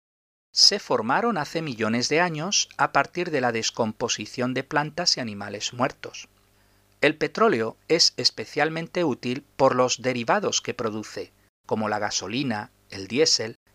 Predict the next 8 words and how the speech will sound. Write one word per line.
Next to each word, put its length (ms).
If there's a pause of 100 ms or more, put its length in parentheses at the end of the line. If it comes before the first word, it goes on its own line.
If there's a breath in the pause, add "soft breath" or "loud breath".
(100)
el 140
queroseno, 680 (280)
fertilizantes, 1000 (280)
plásticos, 680 (100)
neumáticos, 840 (180)
colorantes, 760 (120)
detergentes, 1000
etcétera. 680